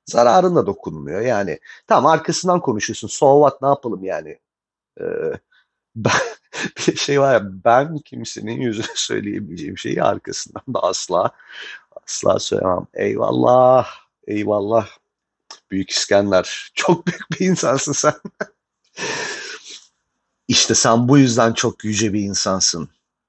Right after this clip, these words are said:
Ya nasıl kendini övmeye yararıyor insanlar ve herkes aynı klişelerle yapıyor bunu. Geçen gün bir tanesi tweet atmış. Seri Katil dizisiyle ilgili.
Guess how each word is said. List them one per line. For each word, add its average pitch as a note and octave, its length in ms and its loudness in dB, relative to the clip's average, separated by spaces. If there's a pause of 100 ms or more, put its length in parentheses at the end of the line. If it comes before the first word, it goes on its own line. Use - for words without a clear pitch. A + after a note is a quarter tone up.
(160)
Ya C3 220 4
nasıl G#3 260 0
kendini A2+ 440 0
övmeye G2 580 0
yararıyor F#2 500 2
insanlar F#2+ 640 -2
ve F#2+ 60 0
herkes D3 480 0
aynı A2+ 300 0
klişelerle E2 680 -4
yapıyor D2+ 340 -8
bunu. D2+ 180 -6 (1900)
Geçen C#3+ 440 4
gün B2+ 180 0
bir B2 40 -6
tanesi A#2 480 -4
tweet - 280 -10
atmış. - 600 -6 (680)
Seri A2 400 4
Katil F#2+ 540 0 (800)
dizisiyle F#2 600 0
ilgili. C#2+ 420 -4